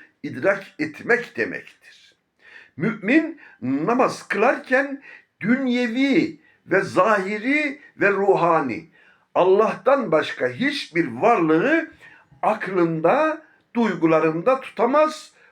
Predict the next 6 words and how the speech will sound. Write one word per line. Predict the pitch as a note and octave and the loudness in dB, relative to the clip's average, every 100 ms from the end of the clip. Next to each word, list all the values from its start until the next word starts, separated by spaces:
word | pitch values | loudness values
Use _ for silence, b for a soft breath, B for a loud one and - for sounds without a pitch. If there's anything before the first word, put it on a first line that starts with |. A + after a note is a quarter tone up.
| b - | b 0
onları | F3 D3+ A3+ - | 4 4 2 0
taşıyamaz. | C3+ - A#2+ G2+ E2 - - b b | -4 -2 -4 -4 -6 -12 -20 b b
Yoksa | - A#3+ A#4 C3 A#2 | 2 2 2 -2 0
namazı | D#3 B3+ B3 C3+ | 0 2 0 -2
kabul | - F#2+ F2+ | -6 -6 -6
olmaz. | E2+ D2+ - - | -12 -12 -14 -18